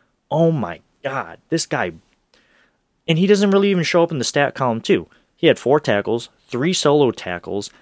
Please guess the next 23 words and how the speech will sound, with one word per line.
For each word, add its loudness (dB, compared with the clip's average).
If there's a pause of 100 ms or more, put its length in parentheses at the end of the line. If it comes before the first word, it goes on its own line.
(300)
and 0
half -6
a -4
sack. -10 (460)
So 0
he 0
finally 2
gets 0
his, -4 (1160)
well, -4
I -8
can't -4
say -4
first -4
sack, -8
but -6
he -10
finally 2
gets 0
in -2
the -4
sack -4
column, -6